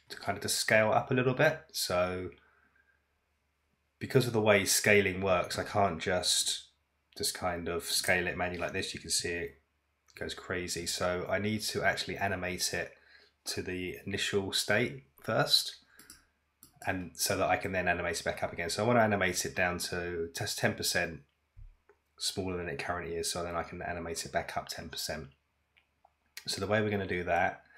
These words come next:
is we're going to, we're gonna use a start trigger,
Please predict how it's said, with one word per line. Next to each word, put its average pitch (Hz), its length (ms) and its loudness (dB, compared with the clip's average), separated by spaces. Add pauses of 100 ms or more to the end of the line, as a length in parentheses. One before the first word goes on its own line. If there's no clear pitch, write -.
(360)
is - 240 -6
we're 98 60 -4
going 98 340 0
to, 90 720 -4 (760)
we're - 180 -6
gonna 95 120 -4
use 90 160 -6
a 90 40 -2
start - 400 2
trigger, 98 360 -4